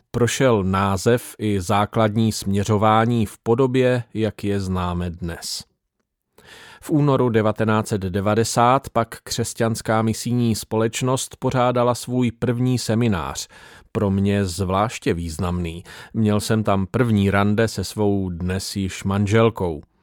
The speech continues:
A úředně registrována byla v květnu devatenáct set devadesát. Těch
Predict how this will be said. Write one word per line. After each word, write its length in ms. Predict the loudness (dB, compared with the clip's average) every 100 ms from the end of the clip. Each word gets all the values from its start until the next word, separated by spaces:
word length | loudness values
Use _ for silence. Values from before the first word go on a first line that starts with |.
| -20 -20 -20 -4
A 240 | 0 0 2
úředně 560 | 2 2 2 2 2
registrována 920 | 2 2 -2 0 0 4 4 4 2 2
byla 280 | 2 2
v 140 | 0 -4
květnu 640 | -6 -2 -2 -2 -2 -2
devatenáct 720 | -2 -4 -4 -4 -4 -4 -6
set 160 | -8 -8
devadesát. 760 | -6 -6 -6 -6 -8 -10 -12 -18 -20 _ _ _ _ _ _ _ _ _ _ _ _ _ _ _ 0
Těch 340 | 2 2 -4